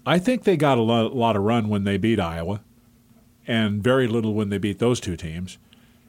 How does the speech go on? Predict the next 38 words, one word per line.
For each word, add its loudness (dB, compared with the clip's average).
But 2
when 0
you 2
put -2
all 2
of 0
that -2
together, -2
that's -2
why 2
I 0
think -2
people -4
questioned, -2
why -4
are -2
they 2
fifteenth, -6
and -10
then -6
why -2
are -2
they 0
twelfth, -6
and, -10
you -6
know, -8
what -2
have -2
you, -2
as -4
opposed -2
to -2
where -4
they -6
are -8
now. -4
Well, -4